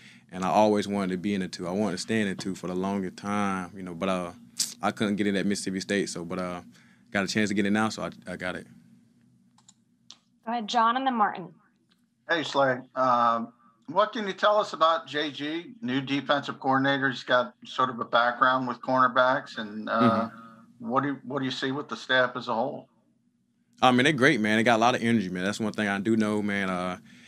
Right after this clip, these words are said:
Speaker 1: they got, uh, a lot. I mean, a lot, a lot of energy. You know, I'm loving it, man. I'm loving what he got bringing to the table, man. Um, smart guy. You know, uh, I've been hearing good things about him for the long run. Uh, he was over there with my coach, uh, A-Dub, uh, I had in, uh, Det-,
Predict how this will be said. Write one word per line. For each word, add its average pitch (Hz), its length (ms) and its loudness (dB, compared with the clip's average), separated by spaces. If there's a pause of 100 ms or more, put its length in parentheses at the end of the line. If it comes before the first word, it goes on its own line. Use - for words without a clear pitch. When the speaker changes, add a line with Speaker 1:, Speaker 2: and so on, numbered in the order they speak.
(220)
Speaker 1:
they 104 100 2
got, 104 180 4
uh, 92 360 0 (480)
a 80 40 -14
lot. 90 360 2 (320)
I 104 40 -10
mean, 87 300 -6
a 82 140 -10
lot, 95 400 2
a 92 40 -4
lot 92 220 -4
of 92 100 -12
energy. 85 360 -14
You 92 100 -12
know, 92 180 -6
I'm 120 200 2
loving 127 240 4
it, 90 100 -6
man. 95 220 -4
I'm 98 120 -2
loving 113 280 2
what 113 140 2
he 110 40 -4
got 110 220 2
bringing 113 220 2
to 110 80 -2
the 104 100 2
table, 110 280 0
man. 104 380 -2 (540)
Um, 85 560 -6 (160)
smart 117 380 4
guy. 107 280 2 (200)
You 90 100 -16
know, 90 180 -8
uh, 90 360 -2
I've 98 120 -2
been 110 100 2
hearing 107 220 2
good 107 160 0
things 107 200 2
about 107 260 0
him 101 60 -4
for 98 120 -10
the 98 60 -4
long 104 300 -2
run. 104 220 -2
Uh, 95 300 -4 (180)
he 110 100 4
was 113 100 6
over 110 120 2
there 110 80 4
with 110 100 4
my 107 140 2
coach, 110 260 0
uh, 98 340 0 (180)
A-Dub, 107 500 2 (140)
uh, 92 360 -4
I 95 80 -4
had 101 200 0
in, 98 100 -4
uh, 95 140 -4
Det-, 95 260 -6